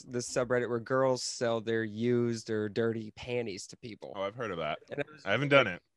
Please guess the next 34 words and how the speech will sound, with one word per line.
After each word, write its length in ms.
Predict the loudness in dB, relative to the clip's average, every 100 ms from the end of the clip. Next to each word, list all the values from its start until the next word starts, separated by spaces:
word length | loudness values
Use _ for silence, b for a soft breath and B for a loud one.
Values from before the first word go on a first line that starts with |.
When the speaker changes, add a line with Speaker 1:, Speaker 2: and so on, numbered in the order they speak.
| -20 -10
Speaker 2:
but 340 | -4 -2 -2 -6
I've 240 | -10 -4
heard 180 | -2 -2
of 80 | -2
it. 140 | -6
Speaker 1:
No, 320 | -4 -4 -4 -16 -20 _ _ _ _
it 220 | -4 -4
does 220 | 0 0 2
not 340 | 4 4 2 -2 _ _ _ -2
in 160 | -2 -2 -2
any 280 | 2 4 4
way 560 | 2 0 0 -6 -10 -20 _ _ _
entice 500 | -10 -8 -8 -8 -10 -14
me. 240 | -18 -20 _
That 140 | -6 -2
sounds 240 | -2 -2
absolutely 380 | -2 -4 -6 -6
disgusting, 520 | -6 -6 -4 4 10
Speaker 2:
Dude. 380 | 12 12 8 6
Speaker 1:
to 80 | 0
be 140 | -8
honest 300 | -14 -14 -12
with 80 | -4
Speaker 2:
Oh 180 | 0 0
Speaker 1:
you. 60 | -2
Speaker 2:
my 200 | -8 -12 -6
fucking 200 | -4 -6
Speaker 1:
It 20 |
Speaker 2:
God. 80 | -2
Speaker 1:
sounds 300 | 0 0 -4
disgusting. 680 | -8 -6 -6 -4 2 4
Speaker 2:
Can 80 | 4
you 180 | 2 0
imagine 1080 | 0 0 0 -2 0 0 -2 -4 -4 -6 -8